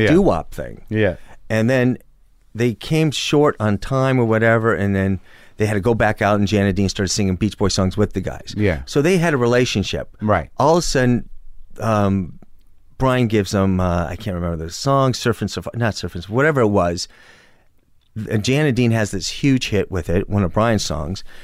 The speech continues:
Speaker 2: Brian sees, he walks into the studio and sees all these studio musicians, and, and Jan says, "Brian, you could do this. You just hire these guys, they just come and they show up and they do your music and you walk away.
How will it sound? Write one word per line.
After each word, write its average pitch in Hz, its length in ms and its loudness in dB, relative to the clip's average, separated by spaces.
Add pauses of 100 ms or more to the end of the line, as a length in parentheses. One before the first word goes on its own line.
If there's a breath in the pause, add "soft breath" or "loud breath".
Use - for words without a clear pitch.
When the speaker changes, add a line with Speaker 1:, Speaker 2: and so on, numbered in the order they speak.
(140 loud breath)
Speaker 2:
Brian 147 280 2
sees, 113 520 -2
he 98 80 -10
walks 107 340 0
into 107 140 2
the 90 100 -2
studio 131 320 0
and 95 100 0
sees 104 220 -2
all 107 100 4
these 101 160 -2
studio 143 300 0
musicians, 82 680 -4
and, 101 240 0 (400 soft breath)
and 110 280 0 (380)
Jan 139 320 0
says, 98 300 -2
"Brian, 127 400 -4
you 117 80 0
could 104 160 -6
do 139 160 0
this. - 420 -12 (460)
You 123 80 -6
just 135 160 -4
hire 139 200 0
these 127 200 0
guys, 107 200 0
they 120 120 0
just - 180 -2
come 101 300 -2
and 127 80 -2
they 113 80 0
show 101 260 -2
up 113 140 -4
and 143 120 2
they 120 140 0
do - 100 0
your 127 200 -2
music 101 320 0
and 147 100 4
you 143 60 4
walk 151 180 4
away. 196 540 2